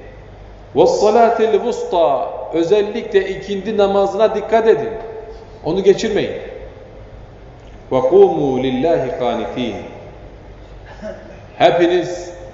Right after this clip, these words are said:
Allah için takva ile, huşu ile, Allah'a saygı ve sevgi ile, ondan korku ile hep beraber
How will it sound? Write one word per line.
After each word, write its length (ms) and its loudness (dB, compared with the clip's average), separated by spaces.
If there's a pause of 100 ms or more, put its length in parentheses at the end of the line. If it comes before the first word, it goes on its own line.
(420)
Allah 440 4 (180)
için 220 -2 (1500)
takva 460 2
ile, 400 0 (520)
huşu 260 0
ile, 460 4 (540)
Allah'a 440 2
saygı 400 -2
ve 80 0
sevgi 380 -2
ile, 240 2
ondan 440 -2
korku 300 0
ile 260 2 (600)
hep 280 -2
beraber 580 0